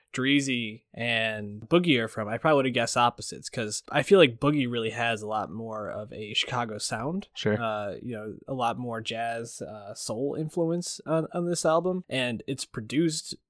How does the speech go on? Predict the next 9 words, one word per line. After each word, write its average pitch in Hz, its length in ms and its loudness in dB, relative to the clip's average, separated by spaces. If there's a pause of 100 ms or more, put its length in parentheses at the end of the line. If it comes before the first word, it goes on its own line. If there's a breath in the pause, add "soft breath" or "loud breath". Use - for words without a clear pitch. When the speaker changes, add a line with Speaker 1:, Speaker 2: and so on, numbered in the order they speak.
(140)
Speaker 1:
really, 147 400 4
really 127 260 0
well, 101 460 -6 (120)
and 110 440 -6
it's, - 500 -6 (260)
it 123 200 -8
flows 135 480 0
together 139 260 4
great. 135 400 2